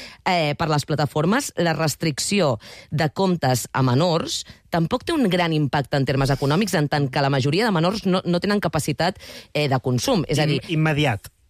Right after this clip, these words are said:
Speaker 2: No té, no té un impacte immediat.
Speaker 1: No té un impacte immediat.
Speaker 2: Però
Speaker 1: Am-
Speaker 2: estàs, estàs enganxant clients
Speaker 1: No, no,
Speaker 2: futurs.
Speaker 1: fu-, exacte, estàs enganxant futurs clients, però que ara es restringeixin comptes de menors de setze anys, l'impacte econòmic és relatiu,
Speaker 2: Sí, sí, és molt baix.
Speaker 1: perquè realment els anunciants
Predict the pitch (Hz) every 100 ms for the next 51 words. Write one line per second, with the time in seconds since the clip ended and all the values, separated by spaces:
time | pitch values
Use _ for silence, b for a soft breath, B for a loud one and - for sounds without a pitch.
0 | _ 135 131 165 147 143 160 160 139 156
1 | 165 185 120 127 226 233 294 247 226 285
2 | 233 160 160 147 123 120 123 113 139 131
3 | 139 139 135 156 135 147 143 156 143 135
4 | 156 170 156 262 277 156 131 240 208 -
5 | 190 170 180 156 170 214 - 208 202 208
6 | 220 214 175 160 139 139 160 151 175 202
7 | 180 123 113 - _ 160 160 160 - 165
8 | 151 170 170 233 - 165 135 127 120 117
9 | - 170 143 143 156 160 185 - 135 143
10 | 165 339 - - B B B B B B
11 | - 208 214 247 277 339 247 226 330 -
12 | 240 - - 226 247 151 247 233 139 131
13 | 113 117 98 185 175 101 170 160 156 156
14 | 180 233 233 185 160 151 139 233 190 139
15 | 117 -